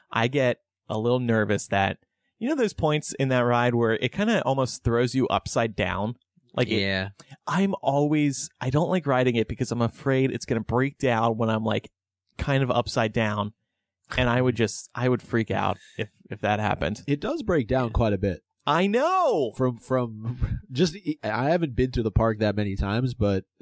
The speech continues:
Speaker 3: I remember from the times I've been there, I've heard at least a handful of, of it breaking down. It broke down during one of the nights, uh, at one of the conventions. Uh, so, uh, but going off of that,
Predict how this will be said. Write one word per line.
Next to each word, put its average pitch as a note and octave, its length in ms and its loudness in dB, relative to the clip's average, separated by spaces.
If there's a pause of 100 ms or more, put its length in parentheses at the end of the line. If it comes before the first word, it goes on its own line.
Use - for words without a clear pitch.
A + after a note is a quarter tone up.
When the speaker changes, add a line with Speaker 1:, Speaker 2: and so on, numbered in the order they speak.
(180)
Speaker 3:
I G2 80 -2
remember A2+ 520 0 (320)
from A#2 200 -6
the G#2+ 80 -2
times B2 300 0
I've G2+ 140 0
been A#2 160 0
there, F#2+ 180 -2
I've F#2 120 -2
heard A2 320 -2 (180)
at G2 120 -4
least A2 580 -2 (500)
a - 80 0
handful F2+ 680 2
of, F2+ 260 -2
of F#2+ 200 -2
it F#2 120 -2
breaking F2+ 360 2
down. F2+ 260 -2
It G#2+ 100 -4
broke C#3+ 240 0
down D3 220 0
during C3 260 0
one B2 160 0
of A#2+ 80 -2
the A2+ 60 -6
nights, A2+ 380 -2
uh, G2 320 -4
at G#2 120 -4
one G#2 160 0
of G2 60 -2
the F#2 80 -2
conventions. C#3 680 -4
Uh, - 240 -4
so, A2+ 340 2 (720)
uh, - 200 -20 (320)
but C#3 240 2 (1080)
going C3+ 240 4
off B2 240 2
of F#2+ 140 -2
that, A2 300 0